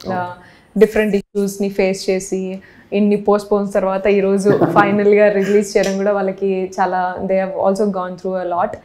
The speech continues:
Speaker 1: So I should congratulate, uh, Mister Anurag for this, uh, for, uh, taking up this, uh, movie and taking up this concept first and, you know,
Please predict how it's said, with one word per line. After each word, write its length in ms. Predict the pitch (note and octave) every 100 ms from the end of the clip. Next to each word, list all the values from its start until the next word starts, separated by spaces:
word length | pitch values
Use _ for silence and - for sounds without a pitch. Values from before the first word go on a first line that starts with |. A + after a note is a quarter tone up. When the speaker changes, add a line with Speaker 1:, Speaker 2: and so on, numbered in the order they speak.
| _ _ _ -
Speaker 1:
So 80 | G#3
I 100 | G3
should 200 | G#3+ G3+
congratulate, 760 | G#3 G3 G3+ G3+ G3+ G#3 G#3 G3+
uh, 340 | F#3+ F#3 F#3
Mister 280 | G3 G3 F#3+
Anurag 380 | F#3 F#3 F#3+ F#3+
for 120 | G#3 F3+
this, 260 | F#3 A3+ A3+
uh, 320 | G3 F3+ F3+ F#3+
for, 160 | G3 F#3+ -
uh, 380 | F#3 F3+ F3+ F3+ - F3+ F#3+
taking 280 | A3 A3+ B3
up 100 | B3 A3
this, 200 | B3 A#3+ A#3
uh, 160 | A3
movie 480 | G#3+ A3 G#3 A3+ A3+ G#3
and 200 | F#3+ G3 G3
taking 260 | G#3 A3
up 100 | A3+
this 160 | G#3+ A3+
concept 600 | - F#3 G3+ G3+ B3 B3 - - _ _ -
first 340 | A#3 A#3 A#3 A#3+
and, 160 | G#3 G3+
you 60 |
know, 140 | A3+